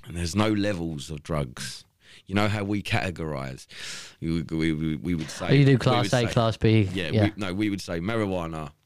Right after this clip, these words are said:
Speaker 1: cocaine, crack, heroin. You know
Speaker 2: Yeah.
Speaker 1: what I mean? He, he's,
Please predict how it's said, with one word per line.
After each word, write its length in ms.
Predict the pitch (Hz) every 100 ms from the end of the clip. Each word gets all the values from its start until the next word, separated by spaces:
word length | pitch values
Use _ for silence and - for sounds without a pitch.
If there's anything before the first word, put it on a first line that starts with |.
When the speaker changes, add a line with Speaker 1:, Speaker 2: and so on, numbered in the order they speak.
| -
Speaker 1:
cocaine, 600 | 98 82 85 78 76 73 _ _ _ _ _ _ _ -
crack, 560 | 92 80 76 - - _ _ _
heroin. 600 | - 80 73 67 65 - _ _ _
You 120 | - 117
know 60 |
Speaker 2:
Yeah. 100 | 95
Speaker 1:
what 80 | 73
I 40 |
mean? 260 | 85 78 73 - -
He, 320 | - 110 101 -
he's, 380 | 95 113 104